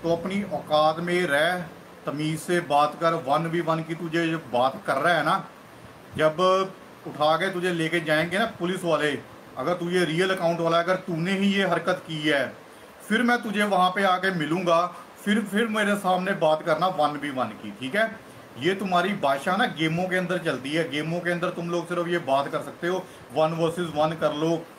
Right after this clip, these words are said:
तो real life में तुम्हारा फ़ोर वर्सेस वन करूँगा। समझ में आई ना? जो भी उसको कहते हैं, clutch कहते हैं, जो भी कहते हैं, फ़ोर वर्सेस वन कहते हैं, solo versus squad कहते हैं, सारा कुछ मुझे पता है।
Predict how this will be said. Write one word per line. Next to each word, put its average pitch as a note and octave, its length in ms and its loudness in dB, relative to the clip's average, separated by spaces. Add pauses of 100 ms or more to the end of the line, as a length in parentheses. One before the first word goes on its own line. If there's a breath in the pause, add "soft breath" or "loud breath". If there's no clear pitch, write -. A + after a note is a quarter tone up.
(240)
तो F3+ 100 0
real F#3 320 0
life F#3+ 260 2
में G3+ 140 0
तुम्हारा F#3 380 2
फ़ोर F3+ 300 -2
वर्सेस F3+ 340 -2
वन E3+ 180 2
करूँगा। E3 420 0 (1200)
समझ C#3+ 180 0
में F#3+ 120 0
आई F3+ 120 2
ना? A#3 100 2
जो E3 220 0
भी F3+ 120 -2
उसको F3+ 220 -4
कहते E3 300 -2
हैं, E3+ 200 0
clutch E3+ 260 -2
कहते F3 300 -2
हैं, F3+ 140 -4
जो D3+ 120 -4
भी E3 140 -4
कहते E3+ 300 0
हैं, E3+ 100 2 (100)
फ़ोर D#3 180 -2
वर्सेस E3 320 -6
वन E3+ 160 0
कहते E3 320 -2
हैं, E3 200 0 (500 loud breath)
solo D#3+ 340 -2
versus E3+ 320 0
squad E3 360 0
कहते E3 300 -2
हैं, E3 180 0
सारा F3+ 280 0
कुछ B3+ 180 -2
मुझे G#3+ 240 -2
पता C#3+ 220 2
है। A2 160 -2